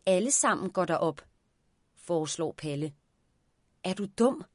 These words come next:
Vi får ikke så meget som en sukkerknald," siger Sus. "Vi får et los bag i." "Nej, han fanger os og saver os i stykker," gyser Frank K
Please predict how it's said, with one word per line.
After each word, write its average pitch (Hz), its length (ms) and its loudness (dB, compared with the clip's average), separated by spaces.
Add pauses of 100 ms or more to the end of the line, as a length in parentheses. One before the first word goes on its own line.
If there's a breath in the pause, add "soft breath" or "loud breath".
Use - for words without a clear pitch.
(540)
Vi 233 100 0
får 233 260 2
ikke 233 160 0
så 262 100 0
meget 196 280 2
som 233 180 2
en 220 100 4
sukkerknald," 214 720 2 (420)
siger - 320 -2
Sus. - 460 -4 (540)
"Vi 208 100 -2
får 233 260 4
et 269 100 0
los 190 360 2
bag 233 240 0
i." 220 280 -2 (1200)
"Nej, 196 360 0 (300)
han 226 240 -2
fanger 214 460 4
os 202 380 2
og 214 100 -2
saver 208 340 2
os 196 180 2
i 208 40 -4
stykker," 220 460 0 (800)
gyser 185 320 -4
Frank 151 420 -2
K - 80 -6